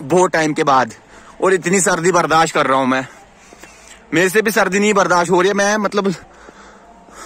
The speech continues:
तो भी ब-, भाई मेरा बाहर का video देख रहा है, मतलब, कश्मीर से बाहर का जो होगा, आप कश्मीर आ जाओ, बहुत ही अच्छे नज़ारे हैं कश्मीर के, बहुत ही हसीन मौसम है यहाँ का आज।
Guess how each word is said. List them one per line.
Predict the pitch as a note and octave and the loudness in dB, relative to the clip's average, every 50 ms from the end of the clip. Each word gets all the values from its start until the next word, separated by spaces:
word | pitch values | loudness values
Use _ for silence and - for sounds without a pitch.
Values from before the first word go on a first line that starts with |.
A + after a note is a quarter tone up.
| - - - _ - | -20 -20 -16 _ -6
तो | G3+ G#3+ | -4 -2
भी | G3 A#3+ B3 B3 A#3+ F#3+ | 0 2 2 2 0 -2
ब-, | D#3+ C3+ C#3 E3 F#3 E3+ E3+ D#3 C#3+ | -4 -4 -2 -2 -2 -2 -4 -2 0
भाई | F3 F#3 F#3+ G#3 A3 A3+ A3 | 2 2 2 2 2 0 2
मेरा | G#3 G3+ G3+ G#3 G#3 | 2 2 4 2 2
बाहर | F3 F3+ E3+ F3 F3+ F3+ F3 | 2 2 2 2 2 2 2
का | F#3+ | 0
video | F#3 F3 F3 F3 F#3 F#3 | 0 2 2 2 2 2
देख | F3 F3+ | 2 2
रहा | F3+ F#3+ | 2 2
है, | F#3+ | 2
मतलब, | F3+ E3+ E3 F3+ - | 0 0 0 0 -2
कश्मीर | F#3+ E3+ - F3 F3+ F3+ D#3+ | -2 -4 -2 0 0 0 0
से | D#3 - | 0 0
बाहर | D3+ D3 D3+ D3+ D3+ | 0 2 2 2 2
का | D3 E3 | 0 0
जो | D#3 D3 D3+ D3+ | 0 2 2 4
होगा, | D#3 D3+ C3+ D3 D#3+ F#3 G3+ F#3 - - - - - - - - - | 4 4 4 2 2 2 2 -2 -4 -8 -14 -20 -20 -20 -20 -6 -2
आप | C3 D#3 - - | 0 0 2 2
कश्मीर | - F#3+ - - F#3 F#3 F#3+ F3+ | 0 -2 0 0 0 2 2 2
आ | E3+ - D#3 | 2 2 2
जाओ, | C#3+ F3 E3 E3+ F#3 G#3 F#3 - - - - - - - - - - - - - - - - - - | 2 2 2 2 2 0 -2 -8 -14 -18 -20 -20 -20 -20 -20 -20 -20 -20 -20 -20 -20 -20 -20 -14 -12
बहुत | C3+ C3 D#3+ F3+ G3 G3 G3+ F#3+ - | -4 0 2 4 4 4 2 2 0
ही | G3+ G#3 | 0 0
अच्छे | G3 F#3+ - - G#3 G3 | 0 -2 -2 -2 0 0
नज़ारे | F#3+ F3+ E3+ F3 E3+ E3+ E3+ | 2 2 2 2 2 2 0
हैं | F3 - | 0 -2
कश्मीर | F3 D#3+ - F3 F3 E3+ D#3 | -2 -4 -2 0 0 0 0
के, | D3+ F3+ | 0 -2
बहुत | E3+ D#3+ E3 E3+ E3+ - | 0 2 2 2 2 2
ही | F3 | 0
हसीन | E3+ D#3+ D3 - E3 E3 | -2 -2 -2 0 0 0
मौसम | D#3 D3 D3 C#3 C#3 D#3+ D3 D3 | 2 2 0 2 0 0 0 0
है | D3+ | 0
यहाँ | D3 C#3 C#3 C3+ C3+ | 0 0 0 -2 -4
का | - C3+ C3+ | -2 -2 0
आज। | C3 C3+ C#3+ C#3 - | 0 0 0 -2 -6